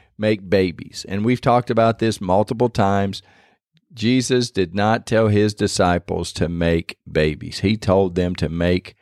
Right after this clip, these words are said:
disciples. And a disciple is in the vine, he's in the word, he's bearing fruit, all of these things. And, but you have got to, in, in,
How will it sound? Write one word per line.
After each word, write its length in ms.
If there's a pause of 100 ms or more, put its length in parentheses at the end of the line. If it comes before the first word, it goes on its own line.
(180)
disciples. 760 (380)
And 160
a 80
disciple 720
is 220
in 280
the 60
vine, 460
he's 160
in 200
the 80
word, 520 (460)
he's 260
bearing 480
fruit, 640
all 320
of 100
these 320
things. 420
And, 140
but 200
you 160
have 220
got 300
to, 120
in, 200
in, 380